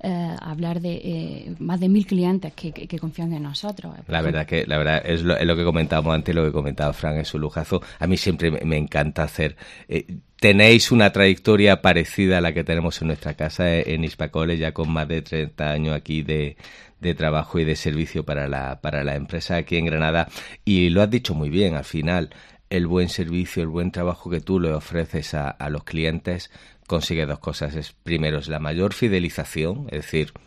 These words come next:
Speaker 2: si algo funciona, ¿para qué cambiarlo? Que es, es una máxima normal.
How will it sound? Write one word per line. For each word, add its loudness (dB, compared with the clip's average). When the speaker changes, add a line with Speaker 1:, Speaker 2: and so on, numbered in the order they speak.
Speaker 2:
si 0
algo 4
funciona, -2
¿para -4
qué -6
cambiarlo? -4
Que 0
es, -4
es -4
una 0
máxima -2
normal. 0